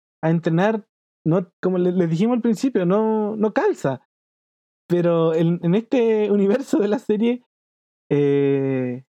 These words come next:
logra tener su objetivo en el fondo de... Obviamente hay, hay otros fines de por qué seleccionan a un, a un entrenador de fútbol americano, pero cómo se desarrolla la serie te muestra como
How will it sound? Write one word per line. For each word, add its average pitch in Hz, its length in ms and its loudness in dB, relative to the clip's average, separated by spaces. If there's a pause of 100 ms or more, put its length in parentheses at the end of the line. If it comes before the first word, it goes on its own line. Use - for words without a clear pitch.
(220)
logra 175 400 0
tener 202 180 0
su 226 120 -2
objetivo 180 420 -2
en 123 60 -6
el 120 120 -6
fondo 127 340 -2
de... 123 640 -4 (640)
Obviamente 160 540 0
hay, 156 240 0
hay 160 180 2
otros 180 260 -2
fines 185 240 0
de 165 100 0
por 151 140 -2
qué 160 120 -2
seleccionan 151 480 -2
a 147 60 0
un, 147 480 0
a 139 80 0
un 147 100 0
entrenador 147 340 -2
de 151 80 -4
fútbol 151 260 -2
americano, 151 580 0
pero 143 320 -2 (300)
cómo 160 200 0
se 175 120 -2
desarrolla 156 480 0
la 160 120 -2
serie 170 280 -2
te 160 120 -2
muestra 151 280 -2
como 143 640 -2